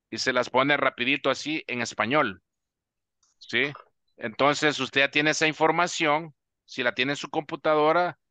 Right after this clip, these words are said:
solo la pone y ya lo tiene aparte. Y usted va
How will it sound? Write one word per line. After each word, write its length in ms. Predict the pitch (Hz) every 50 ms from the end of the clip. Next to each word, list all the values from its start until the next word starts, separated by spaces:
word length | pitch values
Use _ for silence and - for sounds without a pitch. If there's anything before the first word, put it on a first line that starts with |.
| _ _ _ _ _ _
solo 280 | _ - - 123 123 127
la 180 | 131 143 139
pone 320 | - 143 143 151 160 175 -
y 140 | - 135 135
ya 100 | 135 135
lo 100 | 139 127
tiene 260 | - 135 139 139 135 127
aparte. 600 | 110 _ 147 170 170 151 _ _ 101 92 95 _ _
Y 100 | 110 120
usted 260 | 107 - - 135 131
va 360 | 135 147 165 175 180 - -